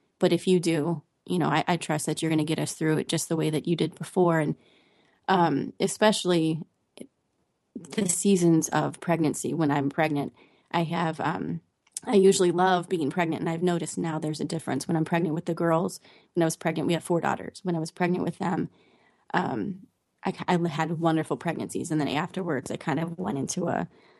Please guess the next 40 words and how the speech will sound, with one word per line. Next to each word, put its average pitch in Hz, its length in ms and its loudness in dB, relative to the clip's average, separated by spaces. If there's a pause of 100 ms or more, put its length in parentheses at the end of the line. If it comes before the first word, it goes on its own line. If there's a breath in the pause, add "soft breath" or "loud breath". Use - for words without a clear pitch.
postpartum 165 540 2
little 151 180 0
spiral. 143 440 0
And - 160 2
then 165 100 4
with 156 120 -2
the 147 60 -6
boys, 170 640 0 (320)
when - 100 -2
I'm 151 120 0
pregnant 165 320 0
with 170 160 -6
them, 151 200 -2
I 151 80 -6
kind 156 240 -4
of 143 120 -2
had 151 160 -4
a - 40 -2
heavier, 151 800 -2 (480)
um, - 240 -6
it - 60 -4
was 175 100 0
almost 165 260 2
like 160 60 -4
a 165 60 2
depression 165 640 -2 (220)
during 190 280 4
pregnancy, 160 560 0
and 165 140 0
then 156 140 0
after, 170 640 0 (720)
um, 143 420 -2 (140)
it's - 100 -2
a - 20 2
whole 170 220 4
other 143 240 2
experience. 185 500 2
It's 143 160 -2
just 160 220 0
this, 143 200 -4